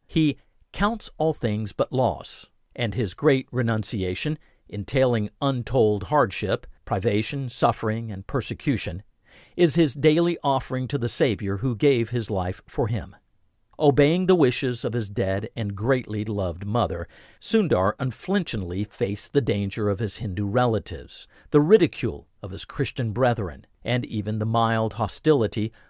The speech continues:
of his European friends, and became a Christian sadhu. Thirty-three days after his baptism,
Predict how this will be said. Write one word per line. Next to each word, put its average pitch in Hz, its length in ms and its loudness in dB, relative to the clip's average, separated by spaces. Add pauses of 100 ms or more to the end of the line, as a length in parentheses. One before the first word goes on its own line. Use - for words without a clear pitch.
of 135 140 -2
his 120 180 0
European 113 580 0
friends, - 680 -2 (320)
and 160 320 2 (140)
became 113 540 -2
a - 60 -6
Christian 95 440 -6
sadhu. - 460 -8 (1000)
Thirty-three 165 640 2
days 82 500 0
after 95 300 -4
his 98 140 -6
baptism, 92 640 -4